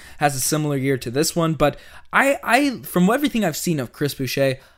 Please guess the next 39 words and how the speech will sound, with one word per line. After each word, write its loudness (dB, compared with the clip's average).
I -2
think 0
he's 0
gonna 2
be 2
able 2
to -6
crack 2
the -8
roster. -4
I -2
know 4
I'm 2
very 6
high 2
on 0
Rondae 0
Hollis-Jefferson. -2
We -2
called 0
him -2
the -4
steal 2
of -2
the -4
offseason. -4
I 0
think -6
he's -6
certainly -2
gonna -4
get -2
a -4
lot 2
of -4
minutes -4
this -6
year, 0
but 0